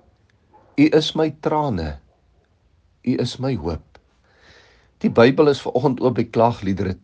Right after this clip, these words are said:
twee vers elf tot sewentien. Ons gaan net luister na vers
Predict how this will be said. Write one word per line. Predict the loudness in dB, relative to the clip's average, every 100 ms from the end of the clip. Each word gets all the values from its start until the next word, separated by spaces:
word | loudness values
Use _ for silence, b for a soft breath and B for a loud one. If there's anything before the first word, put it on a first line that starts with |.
| -8
twee | 0 0
vers | 0 -2 -4 -4 0
elf | 2 2 -2 -8
tot | -8 -6
sewentien. | -4 -4 -4 -6 -8 -10 -12 _ b b b b b b b _
Ons | 2 2 2
gaan | 0
net | 0 -2
luister | 2 2 2 0
na | 0 -2
vers | -4 -4